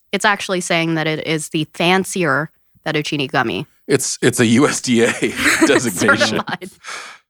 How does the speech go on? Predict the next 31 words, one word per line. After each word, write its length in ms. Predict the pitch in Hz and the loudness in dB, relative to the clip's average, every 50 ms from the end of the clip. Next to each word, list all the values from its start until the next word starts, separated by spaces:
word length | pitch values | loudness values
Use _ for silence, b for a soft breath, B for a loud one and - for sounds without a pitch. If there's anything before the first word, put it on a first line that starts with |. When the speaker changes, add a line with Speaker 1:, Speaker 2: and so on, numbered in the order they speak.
| _ _ - | _ _ -2
Speaker 2:
All 100 | - 202 | 2 2
right, 140 | 175 147 - | 2 2 2
before 280 | 180 185 185 220 190 214 | 0 -2 -2 0 2 2
we 100 | 220 220 | 2 2
move 160 | 208 190 175 | 2 2 2
on 120 | 170 165 | 0 0
to 60 | 160 | 0
the 60 | 151 143 | 0 0
next 180 | 143 135 - | -2 -2 -4
snack, 340 | - 143 127 120 117 - _ _ _ _ _ - 120 | -2 -2 -2 -2 -2 -4 _ _ _ _ _ -14 -6
give, 140 | - 156 143 123 | -2 -2 -2 0
let 120 | 139 147 | 0 0
me 80 | 160 151 | 0 2
get, 220 | 151 147 135 - | 2 2 0 0
let's 140 | 135 123 - | -2 -4 -2
get 140 | - 135 113 | 0 0 2
ratings 340 | 117 113 107 101 92 87 - | 2 0 0 0 -4 -6 -6
here. 220 | 101 82 80 - - | -6 -6 -6 -6 -4
Noelle, 460 | 110 110 113 117 107 98 90 - - _ _ _ _ _ _ - | -2 0 2 2 2 0 -2 -4 -10 _ _ _ _ _ _ -6
what's 200 | 120 120 - - | -6 -6 -2 0
the 120 | 160 147 | 2 2
official 480 | 131 - - - 139 123 - 135 120 117 | 2 2 0 0 0 0 2 0 -2 -2
Snackmaster 1040 | - - 127 113 110 110 - 117 107 104 107 - - 107 104 104 104 101 92 - - | -2 -2 -2 0 -2 -2 -2 -4 -4 -4 -4 -4 -4 -2 0 2 2 0 -2 -4 -4
verdict 480 | 107 113 113 107 104 98 - - - - _ _ _ _ _ _ _ _ - | -2 0 0 0 0 -2 -4 -8 -12 -20 _ _ _ _ _ _ _ _ -2
on 200 | 107 107 104 98 | -2 0 0 0
the, 200 | 98 98 101 - - | -2 -2 -2 -2 -4
on 160 | 95 95 98 | -4 -4 -4
the 60 | 92 - | -4 -4
cola 360 | - - 110 104 104 101 95 | -2 0 2 2 2 0 0
fettu-, 300 | - - 104 95 92 87 - | -2 -4 -4 -4 -4 -6 -10
fettuccine? 800 | - - - 123 113 - 110 - - 127 113 104 95 90 85 | -6 -2 -2 -2 0 -2 -4 -4 -2 0 0 0 0 -2 -4